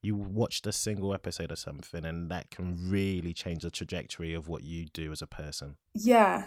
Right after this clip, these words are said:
Speaker 1: So when people don't think media matters or what we see on screen,
Speaker 2: Mm-hmm.
Speaker 1: evidently
Speaker 2: It
Speaker 1: it does
Speaker 2: does.
Speaker 1: matter.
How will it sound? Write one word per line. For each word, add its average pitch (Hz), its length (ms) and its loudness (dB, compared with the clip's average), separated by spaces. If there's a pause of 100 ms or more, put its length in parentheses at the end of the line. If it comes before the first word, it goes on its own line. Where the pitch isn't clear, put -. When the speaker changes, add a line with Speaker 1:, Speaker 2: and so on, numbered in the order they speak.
Speaker 1:
So 92 520 2
when 101 200 -2
people 98 300 -4
don't 87 240 -4
think - 520 -6
media 85 480 -2
matters 76 720 -6
or 78 240 -2
what 73 140 -2
we 80 80 -6
see - 180 -6
on 78 120 -4
screen, 76 540 -6 (160)
Speaker 2:
Mm-hmm. 190 340 2 (320)
Speaker 1:
evidently - 420 -6
Speaker 2:
It 220 80 6
Speaker 1:
it - 60 -2
does 233 280 8
Speaker 2:
does. 185 300 0
Speaker 1:
matter. - 120 -14